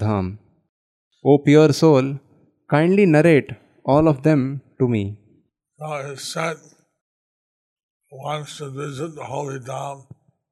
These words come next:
Speaker 2: and hear from the exalted sadhus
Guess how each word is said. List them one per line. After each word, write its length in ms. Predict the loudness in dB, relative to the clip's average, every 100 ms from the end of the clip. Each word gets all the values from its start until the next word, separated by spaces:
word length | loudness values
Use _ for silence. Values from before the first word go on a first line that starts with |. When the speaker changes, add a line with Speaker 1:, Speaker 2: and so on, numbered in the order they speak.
| _ _ _ _
Speaker 2:
and 100 | _ _ -12
hear 240 | -8 -8 -10 -14 _ _ _ _ _ _ _ _ _
from 140 | -20 -18
the 140 | -16 -18 -18 -20 -20
exalted 600 | -16 -8 -8 -8 -12 -14 -18 _ _ _ _ _ _ _ _ _ _ _ -12
sadhus 480 | -10 -8 -10 -12